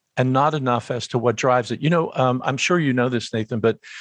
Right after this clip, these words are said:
Saint Ignatius once made a comment, I'm paraphrasing, but he said something like this, um,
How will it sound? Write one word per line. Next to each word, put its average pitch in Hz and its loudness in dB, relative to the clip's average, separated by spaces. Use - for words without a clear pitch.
Saint 220 2
Ignatius 135 0
once 110 -2
made 117 4
a 107 0
comment, 113 0
I'm 117 0
paraphrasing, 117 -2
but 113 0
he 113 4
said 135 2
something 127 -4
like 107 0
this, 120 -2
um, 113 0